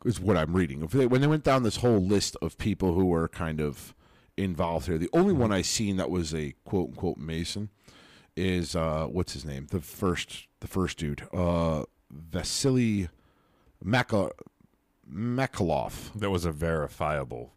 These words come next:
Speaker 2: Freemason.
Speaker 1: That was a verifiable Freemason. The rest of them here doesn't say anything about anybody else being Freemasons, but see, here's the thing.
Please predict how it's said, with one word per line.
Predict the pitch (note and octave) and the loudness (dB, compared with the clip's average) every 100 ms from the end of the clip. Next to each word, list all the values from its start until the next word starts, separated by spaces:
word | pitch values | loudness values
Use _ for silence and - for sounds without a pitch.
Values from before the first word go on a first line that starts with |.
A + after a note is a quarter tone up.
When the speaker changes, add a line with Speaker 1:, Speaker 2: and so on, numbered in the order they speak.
| - | -14
Speaker 2:
Freemason. | C#2+ C2 - - - - | -10 -10 -12 -18 -20 -6
Speaker 1:
That | - A2+ | 2 4
was | F#2+ | 4
a | |
verifiable | F2 G2 E2+ C#2 E2+ D2+ C#2 | 4 4 4 2 2 2 -2
Freemason. | - C2 C2+ - A2+ | -6 -6 -6 -2 2
The | |
rest | D#3+ G3+ | 2 2
of | |
them | D3+ | 2
here | C3 | 2
doesn't | A2+ G#2 | 2 0
say | - G2 | 0 -2
anything | F2+ F2+ | 0 0
about | F2 E2+ | 0 0
anybody | G#2 G#2 F2+ | 0 2 2
else | F2 D2 | 2 -2
being | F2 D2 | -6 -6
Freemasons, | - B2 G#2+ F#2 - F#2+ D#2+ | -2 0 2 0 0 -4 -8
but | - A2+ - - - - - - - - - | 0 2 2 -4 -20 -20 -20 -20 -20 -20 -4
see, | - D#3+ | 2 6
here's | D3+ A2 | 6 4
the | A#2+ | -2
thing. | - A#2+ E2 D2+ | 0 0 0 -4